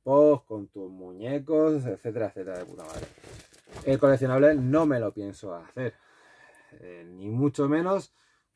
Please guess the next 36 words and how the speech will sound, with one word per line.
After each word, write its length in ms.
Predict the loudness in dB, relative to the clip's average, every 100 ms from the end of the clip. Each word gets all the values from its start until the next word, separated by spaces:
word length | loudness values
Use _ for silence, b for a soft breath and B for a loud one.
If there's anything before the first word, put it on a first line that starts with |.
| _
Yo 240 | -6 -4 -2
con 160 | -4
el 120 | -4 -6
primer 280 | -4 0
número 520 | 2 2 2 2 0 -2
me 220 | -4 -4
quedo 160 | -2
contento. 460 | -2 -2 -6 -10 -10 -6 -4
No 100 | -4
sé 180 | -2 -2
qué 80 | 0
es 80 |
esto, 340 | -2 -4 -4 -6 -6 -10 -8
voy 140 | -2
a 60 | 0
abrirlo. 360 | 0 0 -2 -4 -8 -12 -16 -16 -20 -16 -12
Espero 280 | -6 -4 0
no 100 | 0
liar 220 | 2 2
la 160 | 2 4
parda, 340 | 2 2 0
como, 320 | -2 -6 -8 -10 -14 -12
porque 180 | -10 -6
el 60 |
otro 160 | -2 0
día 200 | 2 2
la 80 | 0
lié 180 | -2 -4
parda 300 | -2 -2 -2
con 120 | -4 -6 -10 -8
otro 240 | -4 -4
de 60 | -4
los 100 | -6
coleccionables 540 | -8 -8 -6 -6 -6 -4
que 100 | -4
pillé. 340 | -2 0 0